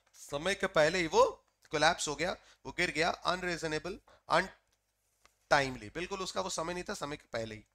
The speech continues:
ठीक है। ओवरड्यू, अब उसका उल्टा क्या होगा, समय के पहले नहीं, जो लंबे देर से बाकी चल रहा है।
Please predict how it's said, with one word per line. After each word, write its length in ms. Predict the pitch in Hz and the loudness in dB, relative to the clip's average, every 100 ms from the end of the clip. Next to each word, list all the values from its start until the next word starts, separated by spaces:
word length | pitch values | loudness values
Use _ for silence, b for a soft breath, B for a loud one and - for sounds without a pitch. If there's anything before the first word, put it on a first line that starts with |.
| _ - | _ -10
ठीक 100 | 160 | -10
है। 160 | - _ B B B - | -12 _ B B B -2
ओवरड्यू, 540 | 190 240 233 226 240 - _ _ _ _ _ _ - | 4 6 6 2 -2 -10 _ _ _ _ _ _ -6
अब 140 | 135 175 | -6 -4
उसका 180 | - 190 | 0 2
उल्टा 180 | 220 | 4
क्या 140 | 214 220 | 6 6
होगा, 160 | 214 | 6
समय 340 | 226 - 190 208 | -4 -6 -4 -2
के 80 | 208 | 0
पहले 240 | 202 202 | 0 0
नहीं, 120 | 208 | -4
जो 120 | 214 | -6
लंबे 540 | 190 214 247 254 254 247 | -4 -2 -2 0 2 4
देर 180 | 233 226 | 2 0
से 100 | 226 | 2
बाकी 320 | 190 - 214 | 2 0 -4
चल 200 | 170 135 | -4 -4
रहा 120 | |
है। 80 | 107 | -8